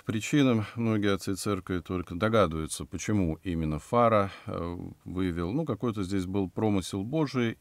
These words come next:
и мы с вами читаем двенадцатую главу, <clears throat> где говорится уже непосредственно о том, как Бог призывает Авраама. Итак, двенадцатая глава с первого стиха.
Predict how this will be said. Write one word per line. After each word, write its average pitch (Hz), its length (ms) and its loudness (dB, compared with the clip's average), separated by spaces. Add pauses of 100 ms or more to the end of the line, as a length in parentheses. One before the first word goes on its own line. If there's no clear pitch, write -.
и 143 280 0
мы 127 180 -2
с - 80 -8
вами 113 220 2
читаем 107 380 -2
двенадцатую 104 500 -2
главу, 120 400 0 (120)
<clears throat> - 140 -20
где 104 680 2 (100)
говорится 101 800 0
уже 98 240 -2
непосредственно 98 720 0
о 90 80 -2
том, 110 280 2 (380)
как 95 220 4
Бог 95 300 2
призывает 87 840 2 (300)
Авраама. 78 680 2 (840)
Итак, 127 260 0
двенадцатая 104 440 2
глава 95 220 2
с 92 60 -6
первого 85 260 -4
стиха. 71 420 -8